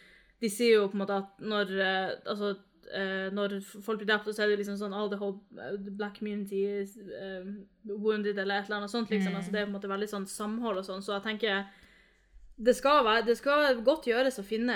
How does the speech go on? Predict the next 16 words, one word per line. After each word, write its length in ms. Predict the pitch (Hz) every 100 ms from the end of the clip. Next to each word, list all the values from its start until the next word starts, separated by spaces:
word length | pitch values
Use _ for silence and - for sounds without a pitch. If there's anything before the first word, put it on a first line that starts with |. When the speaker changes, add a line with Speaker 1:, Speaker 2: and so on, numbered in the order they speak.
| 196
Speaker 1:
en 140 | 196 170
svart 240 | - 220 -
person 280 | 214 220 196
som 80 |
på 80 | 196
en 80 | 196
måte 160 | 196 202
ikke 240 | - 208
er 400 | 196 202 175 175 - _ _ _ _ _ -
veldig 320 | 202 202 226 208
forhåndsinnstilt 720 | 220 220 226 254 247 240 208
på 80 | 202
hva 80 | 214
som 140 | 208 202
skal 160 | 226
skje. 140 | 269